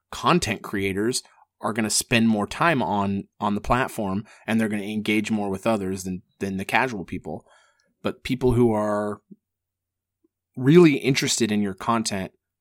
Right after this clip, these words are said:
want as much as they can get, and that has to do with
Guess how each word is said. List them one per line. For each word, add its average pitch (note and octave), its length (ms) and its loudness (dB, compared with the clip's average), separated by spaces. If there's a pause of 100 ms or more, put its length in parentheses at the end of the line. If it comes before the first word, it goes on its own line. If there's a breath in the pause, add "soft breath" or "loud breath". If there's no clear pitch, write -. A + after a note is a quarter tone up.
(140)
want A2+ 300 2 (600)
as A2 160 -6
much G#2+ 340 2
as G#2 120 -2
they G#2 120 -2
can F#2 240 -6
get, G2+ 280 -2 (880)
and A2+ 160 0
that A#2+ 200 2 (200)
has A#2 180 -4
to - 80 -10
do G#2 120 -4
with G2+ 160 -4